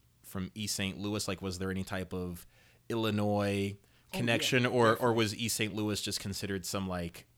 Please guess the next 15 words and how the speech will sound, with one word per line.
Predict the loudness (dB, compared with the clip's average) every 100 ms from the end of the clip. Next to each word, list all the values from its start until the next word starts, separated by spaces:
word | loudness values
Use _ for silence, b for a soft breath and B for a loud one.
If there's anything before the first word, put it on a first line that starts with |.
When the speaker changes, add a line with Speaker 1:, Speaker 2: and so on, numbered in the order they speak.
| _ b b b _ -6
Speaker 1:
Mars | 2 2 2 0 -4 -6
as | -8
far | -8 -8 -8
as | -8
you | -10
were | -12 -12
concerned? | -12 -8 -6
Speaker 2:
Well, | -6 -6
no, | -6 -8 -6
it, | -8 -8 -14 -10
it | -8
was | -6 -8 -8 -6
considered | -6 -6 -8 -8 -10
Mars, | -10 -10 -12 -16 -16 -16
yes, | -12 -12 -12 -6 -4 -4